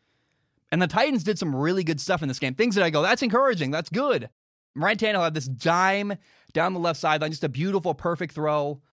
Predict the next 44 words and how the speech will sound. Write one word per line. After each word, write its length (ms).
Uh, 180
there 140
was 140
a, 100
a, 200
another 280
play 220
where 380
it's 140
third 240
and 80
goal, 340
technically 600
three-yard 500
line. 360
I 200
would 120
call 280
it 160
a, 180
a 100
three 360
and 80
a 60
half, 360
uh, 200
three 260
point 320
seven 300
five 280
yard 220
run, 180
even 160
maybe 220
basically 460
four 220
yards, 500
where 560
the 80
Titans 300
ran 200
for 100
a 40
touchdown. 580